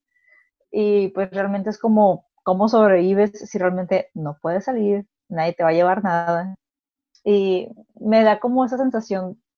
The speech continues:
hay un poquito de aislamiento por parte del personaje porque, pues, literalmente no hay nadie en su casa,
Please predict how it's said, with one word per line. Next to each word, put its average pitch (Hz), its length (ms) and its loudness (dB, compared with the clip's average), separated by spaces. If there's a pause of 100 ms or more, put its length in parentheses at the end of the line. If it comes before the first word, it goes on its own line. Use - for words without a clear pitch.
(560)
hay 226 200 4
un 254 120 -2
poquito 311 480 2
de 311 60 10
aislamiento 220 500 2
por 208 240 -2
parte 185 260 0
del 233 140 2
personaje 214 500 -2
porque, 226 280 -6
pues, 185 200 -8
literalmente 180 540 -4
no 185 80 -4
hay 190 80 -2
nadie 185 240 -2
en 202 80 -4
su 190 120 -12
casa, 180 440 -2